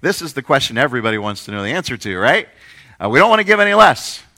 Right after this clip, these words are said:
but we don't want to give any more. So, you know, seriously, there are a lot of people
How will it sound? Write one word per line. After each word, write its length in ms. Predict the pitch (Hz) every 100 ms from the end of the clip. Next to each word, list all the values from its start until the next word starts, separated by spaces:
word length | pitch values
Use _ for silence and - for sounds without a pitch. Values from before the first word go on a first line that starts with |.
| _ _
but 80 | 95
we 100 | 98
don't 140 | 117
want 100 | 143
to 60 | 143
give 140 | 151
any 120 | 151 160
more. 480 | 180 160 92 - - _ _ _ _ - - _
So, 120 | -
you 100 | 156
know, 80 | 160
seriously, 640 | 247 285 208 117 107 107
there 180 | 127 143
are 220 | 185 208
a 40 |
lot 200 | 208 143
of 80 | 143
people 560 | 202 226 - 92 98